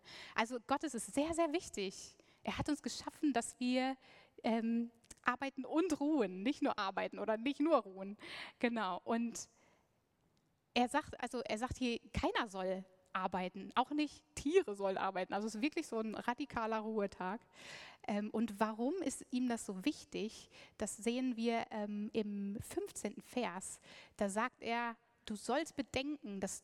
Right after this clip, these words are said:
du ein Knecht warst, dass du ein Sklave warst." Also er erinnert die Israeliten an ihre Knechtschaft und dass sie gar keine Ruhe hatten, dass sie das gar nicht, dass das nicht in ihrem Alltag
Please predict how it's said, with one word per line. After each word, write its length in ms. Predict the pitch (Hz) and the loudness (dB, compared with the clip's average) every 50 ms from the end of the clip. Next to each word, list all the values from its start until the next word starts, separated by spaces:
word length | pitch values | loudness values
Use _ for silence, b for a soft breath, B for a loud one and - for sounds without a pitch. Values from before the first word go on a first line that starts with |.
| _ - | _ -6
du 260 | 254 254 262 269 - - | -2 -2 -2 0 0 -2
ein 200 | 196 196 - - | -4 -4 -6 -8
Knecht 600 | - - - 226 247 294 311 - - - - - | -10 -6 -2 2 2 2 2 0 -4 -12 -8 -6
warst, 400 | - 156 - - - - - - _ - | -4 -4 -4 -6 -8 -10 -14 -16 _ -8
dass 180 | 175 - - | -8 -8 -8
du 120 | - 277 - | -6 -4 -4
ein 160 | 208 208 - | -4 -4 -6
Sklave 760 | - - - - 226 233 247 240 339 370 294 233 208 180 - | -10 -8 -8 -6 -4 -2 -2 -2 -2 -2 -2 -2 -2 -2 -2
warst." 500 | 147 - - - - - - - - B B B B B B B B B B | -4 -4 -4 -6 -8 -10 -14 -14 -16 B B B B B B B B B B
Also 200 | 214 208 214 220 | -2 -2 -2 -2
er 180 | - 233 226 | -2 -2 -2
erinnert 380 | 233 233 233 285 294 330 330 311 - _ - | -2 -4 -4 -2 0 0 0 -2 -4 _ -10
die 140 | 247 233 247 | -6 -6 -6
Israeliten 600 | - - - 240 233 233 262 269 - - 269 - | -6 -2 -2 -2 0 0 0 -2 0 -2 -2 -2
an 140 | - 226 226 | 0 -2 -2
ihre 280 | 226 233 220 226 220 - _ _ - | -4 -4 -2 -2 -4 -4 _ _ 0
Knechtschaft 920 | - - 247 277 277 - - - - - - 185 185 208 - - - - B B B B B | 0 2 2 -2 -2 -4 -10 -10 -6 -2 -2 -2 -2 -2 -6 -10 -16 -18 B B B B B
und 180 | - 208 185 220 | -4 -2 0 0
dass 160 | 220 - - | 0 0 -2
sie 340 | 254 233 226 233 233 233 - - _ _ _ _ - - | -2 0 2 2 0 0 -2 -8 _ _ _ _ -4 -2
gar 100 | 240 - | -2 -2
keine 300 | - - 262 254 247 233 | -2 -2 -2 0 0 -2
Ruhe 480 | - - 233 254 269 269 220 - - - | 0 2 2 4 6 4 4 2 0 -6
hatten, 480 | 262 - _ - 190 185 180 190 208 | -8 -8 _ -10 -8 -8 -8 -8 -4
dass 180 | - 214 - - | -4 -4 -2 -2
sie 100 | 220 202 | -2 -2
das 160 | 220 208 - | -2 -2 0
gar 200 | - 220 214 233 | -2 -2 -2 -2
nicht, 280 | 233 226 214 - - 214 | -4 -4 -6 -6 -8 -6
dass 80 | 202 | -4
das 180 | - 214 - - | -4 -6 -4 -2
nicht 180 | 226 240 - | -4 -2 -2
in 100 | - 214 | -4 -6
ihrem 200 | 208 214 214 - - | -4 -4 -4 -2 0
Alltag 480 | 233 247 254 - - 226 214 - - | 0 0 0 0 0 -2 -2 -2 -6